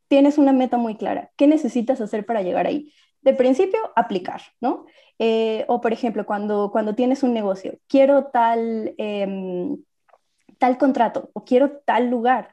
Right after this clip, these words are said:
tal sucursal. ¿Qué necesitas hacer? Pues lo primero, si quiero ir a preguntar cuánto <laughs> cuesta el local, o ver qué necesito para llegar a esa licitación. Creo que, creo que es importante primero definir una meta, después esas pe-,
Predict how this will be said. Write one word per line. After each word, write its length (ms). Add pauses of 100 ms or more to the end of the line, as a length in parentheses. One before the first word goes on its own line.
(220)
tal 220
sucursal. 640 (340)
¿Qué 100
necesitas 440
hacer? 300 (240)
Pues 140
lo 140
primero, 360
si 140
quiero 180
ir 80
a 80
preguntar 420
cuánto 240
<laughs> 0
cuesta 260
el 80
local, 600 (260)
o 140
ver 200
qué 100
necesito 640
para 240
llegar 260
a 40
esa 160
licitación. 800 (460)
Creo 260
que, 440
creo 160
que 60
es 80
importante 580
primero 460
definir 340
una 140
meta, 440
después 380
esas 220
pe-, 140